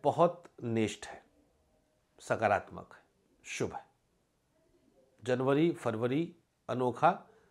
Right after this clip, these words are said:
हर प्रकार की सकारात्मक ऊर्जा, पति पत्नी के बीच स्नेह, एक दूसरे को सपोर्ट, और यही आपके लिए सबसे बड़ा सौगात है। मार्च महीना थोड़ा बहुत उठापटक दिखाई दे रहा है,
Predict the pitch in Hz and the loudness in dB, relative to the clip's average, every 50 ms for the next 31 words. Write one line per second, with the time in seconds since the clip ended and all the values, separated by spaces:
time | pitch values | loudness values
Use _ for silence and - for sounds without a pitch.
0 | _ - - - - 175 202 196 - - 156 117 - 131 123 117 113 - - 190 | _ -20 -20 2 4 4 4 4 2 -2 -2 2 6 6 6 6 4 0 -4 -4
1 | 180 - 135 104 - 107 104 101 98 - 107 107 104 - - 98 92 92 104 123 | -2 -2 -4 -2 0 0 0 0 -2 -4 -10 -10 -10 -8 -10 -10 -8 -8 -8 -10
2 | 165 - _ _ _ _ _ _ _ _ _ _ _ _ _ _ _ _ - 156 | -10 -10 _ _ _ _ _ _ _ _ _ _ _ _ _ _ _ _ 2 2
3 | 139 - 165 - - 135 113 127 135 131 113 123 127 113 104 117 120 123 123 - | 2 2 -2 0 0 -2 0 -2 -4 -4 -2 -2 -4 -4 -2 -4 -4 -4 -4 -8
4 | - - - - 113 135 165 170 170 180 - 101 127 127 113 104 117 110 - - | -16 -18 -12 -6 0 2 2 4 2 2 -2 -4 -6 -6 -4 -4 -6 -8 -8 -8
5 | 107 104 104 104 107 - - 117 107 - 123 123 170 190 185 190 - _ _ - | -10 -8 -8 -10 -10 -6 -6 -8 -6 -4 -2 2 2 2 0 -2 -16 _ _ -20
6 | - - - - - _ _ - 135 135 127 123 113 117 139 135 180 220 214 - | -20 -20 -20 -20 -20 _ _ 2 2 2 2 0 0 0 0 2 2 0 0 0
7 | - 135 131 123 - - - 117 104 98 98 95 110 120 - - - 185 170 - | 2 2 2 2 0 -8 -8 -6 -6 -6 -6 -8 -8 -10 -10 -10 -10 -10 -10 -8
8 | - 135 107 107 104 110 107 - - 98 92 87 87 76 - - - - - _ | -8 -8 -8 -4 -4 -4 -4 0 0 -2 -2 -2 -6 -8 -8 -10 -14 -20 -20 _
9 | _ _ _ _ _ _ _ - - - - - - - - - - - - - | _ _ _ _ _ _ _ -20 -20 -20 -20 -20 -20 -20 -20 -20 -20 -20 -20 -20
10 | _ _ _ _ _ _ _ _ - 127 131 143 151 175 214 233 226 - 233 214 | _ _ _ _ _ _ _ _ -4 6 12 12 12 12 12 12 12 10 8 8
11 | 208 185 190 202 202 214 226 233 214 - - - _ _ _ _ - - 185 202 | 8 8 8 8 8 8 8 8 6 4 -4 -12 _ _ _ _ 0 4 8 12
12 | 202 190 175 160 151 170 170 175 165 135 135 160 151 156 160 147 175 160 156 160 | 12 12 12 12 8 6 6 6 2 8 8 8 8 8 6 6 6 4 6 4
13 | 156 - 151 156 165 165 147 160 160 156 143 143 160 151 151 185 - | 2 8 8 8 8 10 8 8 8 8 10 8 8 6 6 2 -6